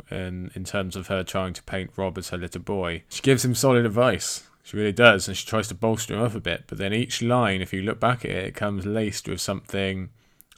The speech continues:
linked to his youth or his past, and just keeps making that sh-, connection. She can't let go of it, which is fair enough. She's a terrified mother whose son is riding to war, so you, you can, you would naturally make those, you would cling to that a bit stronger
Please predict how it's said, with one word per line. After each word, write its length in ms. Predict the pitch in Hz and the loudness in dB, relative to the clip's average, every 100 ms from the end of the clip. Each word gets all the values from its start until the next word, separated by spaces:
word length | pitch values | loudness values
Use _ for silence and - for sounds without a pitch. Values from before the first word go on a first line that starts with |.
| - | -10
linked 240 | 107 101 - | -4 -4 -4
to 100 | 101 | -2
his 200 | 95 92 | -2 0
youth 320 | 107 90 - | 0 0 -6
or 80 | 92 | -8
his 100 | 90 | -8
past, 600 | - 101 95 85 - - | -6 -4 -4 -8 -12 -10
and 260 | 87 87 - - - _ _ | -10 -10 -12 -20 -20 _ _
just 180 | - 110 | -6 -2
keeps 240 | 117 107 | 0 -2
making 280 | 110 107 101 | 0 -2 0
that 140 | 101 - | -2 -4
sh-, 100 | - _ | -8 _
connection. 420 | - 110 113 - 90 | -2 0 0 -4 -6
She 80 | |
can't 220 | - - - | 0 2 2
let 160 | 98 | 0
go 220 | 113 110 | 2 2
of 120 | 98 87 | 2 -4
it, 160 | 82 _ _ _ _ | -8 _ _ _ _
which 100 | 131 | -8
is 80 | - | 4
fair 160 | 120 | 6
enough. 240 | 110 143 - | 6 4 2
She's 240 | - 98 | -6 -4
a 140 | 104 98 | -2 -2
terrified 580 | - 127 117 110 101 | 2 4 4 4 2
mother 260 | 104 117 98 | 4 0 2
whose 200 | 92 92 | 0 0
son 200 | - 104 | -2 -2
is 220 | 98 95 98 104 - - | -2 -4 -8 -14 -16 -4
riding 380 | 110 113 104 98 | 4 4 4 -2
to 100 | 92 | -4
war, 320 | 110 123 87 | -2 -2 -2
so 220 | - 95 | -6 -6
you, 260 | 87 90 92 - | -4 -4 -6 -6
you 280 | 101 98 95 | -8 -6 -8
can, 340 | - 95 92 _ _ | -8 -10 -10 _ _
you 140 | 107 | -10
would 160 | 95 92 | -6 -4
naturally 400 | 104 127 - 90 | -2 -2 -2 -8
make 240 | 87 90 | -6 -8
those, 380 | - 90 87 - - - - - - | -6 -4 -4 -8 -16 -20 -20 -20 -8
you 120 | 101 | -6
would 120 | 101 | -2
cling 300 | 120 117 120 | 6 6 6
to 80 | 113 | 4
that 160 | 104 | 4
a 60 | 101 | 4
bit 160 | 104 - | 0 -2
stronger 560 | - 107 104 98 92 | 0 -2 2 0 0